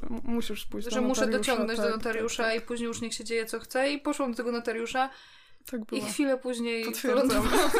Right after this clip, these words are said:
Speaker 2: na porodówce, no.
Speaker 1: Tak. No.
Speaker 2: No dobra,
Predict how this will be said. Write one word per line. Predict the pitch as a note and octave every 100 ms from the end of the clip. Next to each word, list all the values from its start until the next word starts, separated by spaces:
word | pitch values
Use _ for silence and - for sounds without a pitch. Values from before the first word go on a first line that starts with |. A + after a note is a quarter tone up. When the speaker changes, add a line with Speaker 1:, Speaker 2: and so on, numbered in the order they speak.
| C#4+
Speaker 2:
na |
porodówce, | - C4 A#3+ A#3+ F3+ - - G3+ G#3 -
no. | B3+ - - - - - -
Speaker 1:
Tak. | A3 G#3 - - - - - - -
No. | C4+ C4 B3+ -
Speaker 2:
No | A3+ C4
dobra, | A#3+ G3+ F#3